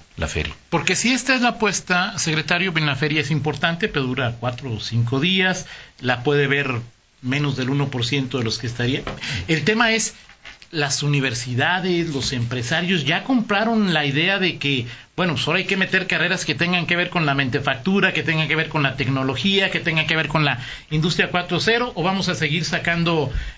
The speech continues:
Speaker 2: eh, abogados, comunicólogos, este, o sea,
Speaker 1: <laughs> Sí.
Speaker 2: diputados, o sea, ahí este, ya, ya se entendió esto, porque el, la primera generación, hay escuelas que lo hacen, ¿no? Pero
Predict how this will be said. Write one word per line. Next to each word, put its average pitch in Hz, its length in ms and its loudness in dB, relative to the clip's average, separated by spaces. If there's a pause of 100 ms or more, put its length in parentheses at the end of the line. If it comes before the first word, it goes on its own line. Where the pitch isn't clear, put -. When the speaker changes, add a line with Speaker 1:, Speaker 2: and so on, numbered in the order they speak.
Speaker 2:
eh, 143 500 2
abogados, 196 920 0
comunicólogos, 180 1200 0
este, 131 460 -4
o 139 60 -2
sea, 143 600 2 (340)
Speaker 1:
<laughs> - 340 -6
Sí. 185 120 2
Speaker 2:
diputados, 240 680 2
o 180 60 2 (300)
sea, 165 240 -2 (260)
ahí 226 220 0
este, 254 280 -4
ya, 214 140 -2
ya 240 400 -2
se 247 80 -6
entendió 180 460 -4
esto, 220 200 -6 (200)
porque 160 240 -4
el, 143 160 -6 (380)
la 147 140 2
primera 233 300 2
generación, 214 1120 2 (400)
hay 277 140 2
escuelas 226 320 0
que - 80 -2
lo 180 120 2
hacen, 185 200 0
¿no? 196 100 -2
Pero 156 220 -4